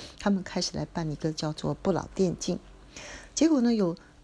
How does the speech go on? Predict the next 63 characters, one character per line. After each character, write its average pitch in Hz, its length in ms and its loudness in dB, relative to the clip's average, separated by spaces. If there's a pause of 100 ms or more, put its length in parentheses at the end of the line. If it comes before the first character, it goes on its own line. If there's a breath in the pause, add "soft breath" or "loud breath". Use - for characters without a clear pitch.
二 254 100 10
十 233 140 2
八 202 180 0
位 196 140 4
超 240 260 2
过 233 140 2
六 202 180 2
十 - 160 -2
岁， - 240 -2
然 135 100 -4
后 139 120 -4
刚 160 100 -2
好 156 80 -2
就 160 100 -4
是 160 120 -2
我 147 40 -2
们 147 80 -2
所 147 160 -4
谓 143 80 0
的 151 100 -2
六 160 180 -2
十 156 140 -8
加 151 160 -4
的 151 100 -2
选 - 240 -4
手， - 160 -4 (280 loud breath)
他 - 120 -4
们 165 100 0
训 190 240 2
练 160 140 0
三 160 240 -6
个 156 100 -4
月， 151 240 -4
哦， 147 140 -10 (240)
效 - 280 -4
果 - 240 -10
辉 - 160 -4
煌。 - 160 -12 (360 loud breath)
他 - 100 -4
们 180 200 0
呢， 160 60 -6
还 156 160 -6
没 160 100 0
有 156 100 -4
开 - 180 -4
始 151 100 -4
比 - 160 -12
赛， - 240 -6 (360 loud breath)
但 185 120 4
是 180 180 0
呢， 156 200 -2 (220 loud breath)
训 180 200 0
练 175 140 0
这 165 100 0
期 151 200 -4
间 151 160 -2
大 156 180 -4
家 151 140 -4
呢， 135 180 -4
真 190 160 0
是 185 200 -2
拼 156 260 -6
啊。 - 100 -12